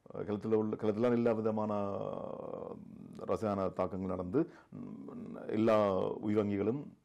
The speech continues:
தொல்படக்கூடியதாக இருக்கின்றது. அப்ப கலத்துக்குள்ள விடுற உள்புற சா-, உள், உள், உள்புற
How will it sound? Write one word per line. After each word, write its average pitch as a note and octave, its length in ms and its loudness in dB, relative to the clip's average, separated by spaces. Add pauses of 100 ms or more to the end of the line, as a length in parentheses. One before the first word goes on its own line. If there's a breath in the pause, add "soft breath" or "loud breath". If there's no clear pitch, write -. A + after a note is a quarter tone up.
(260)
தொல்படக்கூடியதாக F#2+ 520 0
இருக்கின்றது. - 240 -10
அப்ப B2 180 -6 (340 loud breath)
கலத்துக்குள்ள D#3 520 6
விடுற C3+ 240 4 (680)
உள்புற B2 400 2
சா-, A#2 260 2
உள், A2+ 160 -2
உள், - 460 -4
உள்புற A#2+ 280 -2